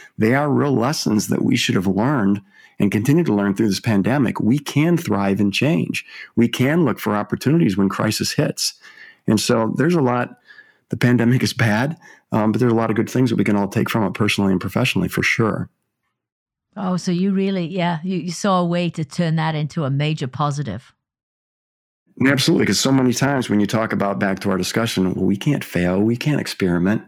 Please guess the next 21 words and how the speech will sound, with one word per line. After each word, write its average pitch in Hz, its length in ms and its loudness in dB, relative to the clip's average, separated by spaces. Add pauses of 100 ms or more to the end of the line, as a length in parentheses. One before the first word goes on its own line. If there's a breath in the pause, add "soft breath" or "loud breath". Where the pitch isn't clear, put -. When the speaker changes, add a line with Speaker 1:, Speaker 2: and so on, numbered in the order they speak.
(100)
Speaker 1:
You - 140 -4
just 170 340 0
did 190 180 2
it 196 120 -2
for - 140 -2
two 190 240 2
years 190 800 2
<laughs> - 60 -8
and 240 140 4
you 202 100 4
survived 233 840 -2 (340 loud breath)
and 156 180 2
we 233 120 4
won. 247 720 2 (360 loud breath)
This 190 180 0
is 214 120 2
cool. 233 640 -2 (240 soft breath)
Let's 139 140 -2
do 190 140 2
it 190 80 2
again. 185 540 0